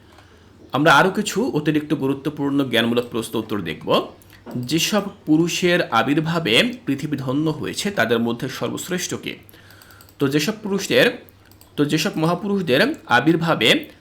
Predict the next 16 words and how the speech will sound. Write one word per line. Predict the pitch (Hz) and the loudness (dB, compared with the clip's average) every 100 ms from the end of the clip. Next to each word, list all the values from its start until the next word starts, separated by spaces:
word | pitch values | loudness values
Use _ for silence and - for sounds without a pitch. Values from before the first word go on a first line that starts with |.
| - | -2
পৃথিবী | 147 151 156 | 0 2 0
ধন্য | 147 143 180 | 0 -2 -2
হয়েছে | 165 - 202 202 | -2 -2 -2 -2
তাদের | 143 131 | 0 0
মধ্যে | 131 127 - 151 135 - - - _ _ _ | -2 -4 -4 0 2 0 -8 -20 _ _ _
হযরত | - 127 143 | -6 -4 -2
মুহাম্মদ | 175 170 160 | -2 -2 -2
সাল্লাল্লাহু | 139 107 | -2 0
আলাইহি | 98 - | 0 -2
সাল্লাম | 110 - - | -4 -4 -4
সর্বশ্রেষ্ঠ। | - - 107 - - 156 - 104 - - - - - - - - - | -10 -4 -4 -4 -6 -6 -4 -6 -8 -16 -20 -20 -20 -20 -20 -20 -4
আরবের | - 143 185 202 202 | 4 6 6 4 4
লোকের | 143 147 156 202 | 4 4 2 0
স্মৃতিশক্তি | - 202 180 190 190 | -2 -6 -6 -8 -2
কেমন | 160 160 170 | 0 0 0
ছিল? | - 180 | 0 0